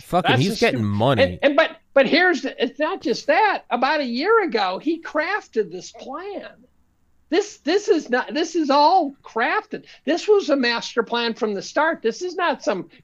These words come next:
Speaker 2: grassroots thing where he was out there fritting around doing weird shit. And someone said, "Hey, look at that guy." They planned it. They orchestrated this whole thing.
Speaker 1: Hey, dude, I tip my hat. He's getting paid.
Speaker 2: He, he gets a hat tip out of me. That's just, you know,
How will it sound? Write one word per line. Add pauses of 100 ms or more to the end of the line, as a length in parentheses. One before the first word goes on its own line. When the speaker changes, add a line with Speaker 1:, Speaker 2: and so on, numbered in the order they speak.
Speaker 2:
grassroots
thing
where
he
was
out
there
fritting
around
doing
weird
shit.
And
someone
said,
"Hey,
look
at
that
guy." (500)
They
planned
it.
They (100)
orchestrated
this
whole (160)
thing. (420)
Speaker 1:
Hey,
dude,
I
tip
my
hat.
He's
getting
paid. (640)
Speaker 2:
He,
he
gets
a
hat
tip
out
of
me.
That's
just,
you
know,